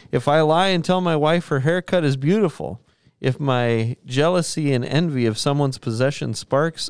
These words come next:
a fire in me to work harder,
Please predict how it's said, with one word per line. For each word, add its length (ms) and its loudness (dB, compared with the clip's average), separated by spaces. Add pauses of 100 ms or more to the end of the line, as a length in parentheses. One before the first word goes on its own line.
a 60 -6
fire 540 0
in 300 -2
me 320 0 (340)
to 120 0
work 260 2
harder, 600 -2